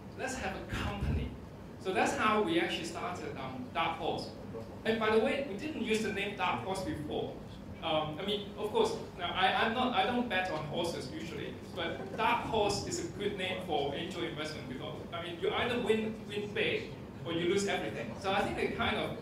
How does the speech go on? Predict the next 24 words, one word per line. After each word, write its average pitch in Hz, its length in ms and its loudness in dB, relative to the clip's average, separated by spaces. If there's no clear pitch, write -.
good, 220 140 0
you 185 300 -4
know, 165 140 0
it's 165 260 -4
in 170 200 -2
line 190 260 8
with 147 140 -2
the, 135 240 -4
uh, 135 160 -6
investment 165 360 -6
we're 139 160 -8
making. 147 300 -8
And 208 140 2
we, 214 160 0
the 202 120 4
Chinese 311 500 0
name 233 160 -2
of 185 160 0
Dark 190 260 2
Horse 196 240 0
is - 120 -4
actually 180 380 -2
Ba 165 300 4
Lok. - 260 0